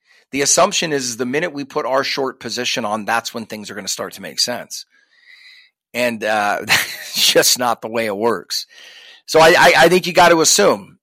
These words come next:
you know, I, if anything, I would read that comment from Barkin as, as bullish, uh, at least equities. It's, it's at least got a hint of bullishness to it.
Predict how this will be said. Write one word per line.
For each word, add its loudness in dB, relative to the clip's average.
you -4
know, 4
I, -6
if -2
anything, 0
I 2
would 0
read -2
that 2
comment 0
from -4
Barkin -2
as, -4
as -6
bullish, -6
uh, 2
at -8
least -4
equities. -6
It's, -6
it's -4
at -8
least -4
got 2
a 2
hint 0
of -4
bullishness -6
to -8
it. -10